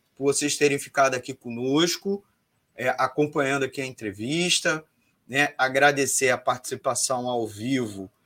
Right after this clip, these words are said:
é, quem botou aqui, Marilza Almeida, Márcia Baptista, Cássia Cordeiro, Antônio Figueiredo,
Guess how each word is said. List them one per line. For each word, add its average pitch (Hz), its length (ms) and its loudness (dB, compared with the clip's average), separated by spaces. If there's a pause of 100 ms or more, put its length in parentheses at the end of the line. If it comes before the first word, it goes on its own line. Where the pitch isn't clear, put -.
(360)
é, 117 680 4
quem 135 200 -6
botou 131 300 0
aqui, 107 380 -4 (220)
Marilza 143 600 6
Almeida, 135 680 4
Márcia 151 460 2
Baptista, 135 920 -4 (480)
Cássia 156 480 4
Cordeiro, 147 920 0 (680)
Antônio 170 440 0
Figueiredo, 147 920 0